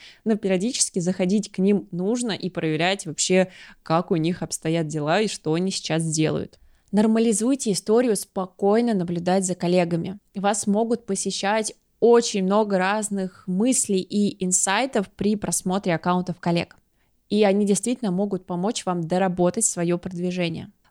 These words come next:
Вы ничего не воруете и не делаете так же, если вот прям слепо тупо не копируете. Вы такой же подписчик и такая же аудитория вашего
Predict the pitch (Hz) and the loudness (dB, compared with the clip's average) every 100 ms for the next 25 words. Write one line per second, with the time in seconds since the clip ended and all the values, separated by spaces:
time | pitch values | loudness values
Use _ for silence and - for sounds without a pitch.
0 | - 190 269 285 - 208 262 262 233 233 | -4 0 0 0 -2 0 2 2 2 2
1 | 226 214 240 233 214 - - 208 220 190 | 2 4 2 2 0 -6 -2 0 0 2
2 | 220 254 254 - 240 - 190 190 185 185 | 2 4 2 0 -4 0 2 2 0 -4
3 | 175 196 - 180 175 180 180 - 196 185 | 0 0 0 -4 -8 -6 -8 0 2 2
4 | - 180 170 165 180 - 294 302 220 - | -4 -4 -2 -4 -2 2 4 4 0 -4
5 | - - 190 226 226 220 - 247 220 185 | -6 -2 2 2 0 -2 4 6 6 4
6 | 185 185 - 233 294 - - - 196 202 | -2 -6 -2 2 2 2 0 -2 -4 -4
7 | - 208 190 180 175 185 185 196 180 170 | 0 2 2 2 -2 -4 0 2 2 0
8 | 143 - _ 190 185 185 180 | -4 -10 _ -2 -2 -4 -10